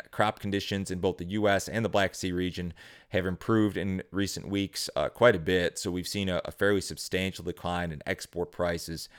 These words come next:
I think Russian prices have, have declined about eight percent, uh, from where they peaked in January, and the U S market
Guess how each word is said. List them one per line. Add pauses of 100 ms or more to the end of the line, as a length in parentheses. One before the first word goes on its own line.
(140)
I
think
Russian
prices
have,
have
declined
about
eight
percent, (280)
uh,
from
where
they
peaked
in
January,
and
the
U
S
market